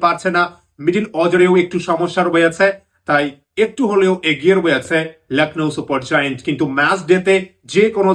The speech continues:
দিন যে কোনো প্লেয়ার ভালো পারফরম্যান্স করতে পারে এবং আশা করছি ভালো ম্যাচ দেখতে পারবো। এবার যদি আমরা বোলিং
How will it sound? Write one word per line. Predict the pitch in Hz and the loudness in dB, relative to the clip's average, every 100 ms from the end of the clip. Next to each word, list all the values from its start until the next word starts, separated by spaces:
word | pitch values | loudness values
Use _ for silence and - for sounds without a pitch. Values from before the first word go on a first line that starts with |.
| 170 | 2
দিন | 175 - | 0 4
যে | 175 175 | 4 4
কোনো | 180 175 | 0 -2
প্লেয়ার | 160 160 143 | 0 0 0
ভালো | 143 156 | -2 -2
পারফরম্যান্স | 147 143 143 147 135 - 151 | -4 -6 -4 -6 -8 -8 -6
করতে | 135 143 131 | -4 -4 0
পারে | 143 139 113 _ _ - | 0 -2 -8 _ _ -6
এবং | 147 170 147 | -2 -2 -2
আশা | 147 185 | -2 0
করছি | 180 180 180 | 0 0 -2
ভালো | 147 151 139 | -2 -2 0
ম্যাচ | 147 127 123 | 2 2 -2
দেখতে | 135 135 143 | -4 -4 -2
পারবো। | 139 135 - _ _ 147 | -2 -2 -10 _ _ -2
এবার | 190 202 | 0 2
যদি | 202 220 | 0 -2
আমরা | 226 226 - _ - | -4 -8 -10 _ -4
বোলিং | 202 285 | -2 -2